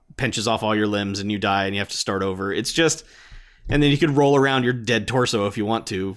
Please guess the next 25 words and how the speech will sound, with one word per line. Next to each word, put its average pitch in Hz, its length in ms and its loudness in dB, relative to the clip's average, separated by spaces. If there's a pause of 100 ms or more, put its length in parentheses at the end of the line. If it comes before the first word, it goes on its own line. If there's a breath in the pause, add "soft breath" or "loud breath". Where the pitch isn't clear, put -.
It's, 123 260 0
it's 160 260 0
that 185 220 0
kind 160 140 0
of 120 80 0
game 101 300 0
where 95 100 -2
it's 92 100 -6
just 107 140 -2
like, 123 140 0
"Ah, 156 360 4
we, 156 220 2 (280 loud breath)
we 190 100 -2
put 220 160 0
some 208 140 2
images 156 400 2
in 143 100 2
here, 139 260 4
and 123 140 2
you 156 100 4
can 156 120 -4
fuck 147 260 -2
with 131 140 2
them, 107 240 0
and 95 320 -6